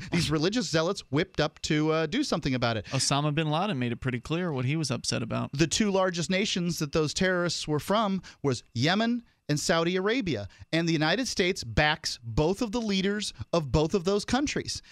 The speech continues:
Speaker 1: Imagine for a second that you are a citizen, you know, an unhappy citizen of a country with a king.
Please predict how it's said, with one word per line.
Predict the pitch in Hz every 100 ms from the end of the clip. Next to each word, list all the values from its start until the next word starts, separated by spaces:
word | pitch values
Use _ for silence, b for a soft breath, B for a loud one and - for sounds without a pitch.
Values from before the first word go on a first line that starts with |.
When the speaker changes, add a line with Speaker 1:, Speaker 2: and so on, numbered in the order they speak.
| B B
Speaker 1:
Imagine | 202 196 269 285 277 202
for | -
a | 151
second | - 147 127 147 196 B B -
that | 175
you | 151 170 254 214 233 B -
are | 160
a | 170
citizen, | - - 233 196 -
you | 156
know, | 151
an | 175 165
unhappy | 185 233 190 214 208 202
citizen | 190 202 180 - 185
of | 185 165
a |
country | 151 190 190 214
with | 185 175
a | 175
king. | - 185 147 104